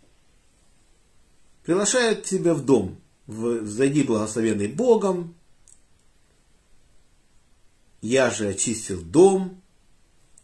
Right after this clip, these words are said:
Мидраш говорит – он очистил дом от идолов.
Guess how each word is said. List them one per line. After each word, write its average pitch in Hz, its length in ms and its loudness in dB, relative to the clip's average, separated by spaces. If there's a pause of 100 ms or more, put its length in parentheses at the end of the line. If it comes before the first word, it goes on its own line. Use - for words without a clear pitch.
(1200)
Мидраш 117 460 -2
говорит – 98 400 -8 (1500)
он 220 260 0
очистил 170 500 0
дом 131 300 -2
от - 260 -10
идолов. 90 560 -12